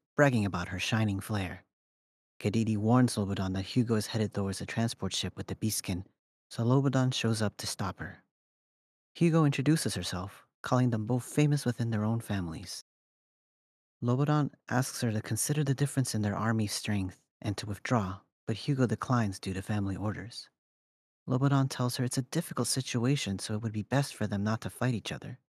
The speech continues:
Hugo is confused because the Lopopia side is currently attacking her fleet, and they should at least stop before asking that.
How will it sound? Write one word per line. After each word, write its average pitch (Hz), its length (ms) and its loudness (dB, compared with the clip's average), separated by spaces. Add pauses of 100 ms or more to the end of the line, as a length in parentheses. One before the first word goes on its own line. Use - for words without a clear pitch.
(400)
Hugo 180 380 4
is 185 100 2
confused 143 480 2
because - 280 -4
the 113 100 -2
Lopopia 143 560 2
side 110 260 0
is 101 140 -6
currently 175 380 0
attacking 143 400 0
her 131 200 2
fleet, - 360 -4 (180)
and 107 160 0
they 127 60 2
should 135 180 0
at 104 100 0
least 160 200 -2
stop 151 260 2
before - 240 -6
asking 98 380 -6
that. - 240 -12